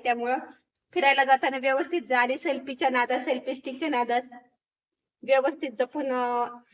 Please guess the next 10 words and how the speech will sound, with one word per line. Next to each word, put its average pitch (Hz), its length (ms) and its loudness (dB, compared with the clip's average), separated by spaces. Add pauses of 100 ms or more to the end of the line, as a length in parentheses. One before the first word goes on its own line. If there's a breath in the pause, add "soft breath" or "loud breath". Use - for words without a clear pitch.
(320 soft breath)
व्हिडिओ 247 360 -2
शूट 262 200 -8
करा. 247 440 -2 (3250)
तर 226 120 -4
बघा, 220 220 -2 (240)
कसा 294 220 -2
वाटला 277 300 -2
तुम्हाला 269 340 -2
आजचा 247 240 -2
व्हिडिओ? 233 400 -8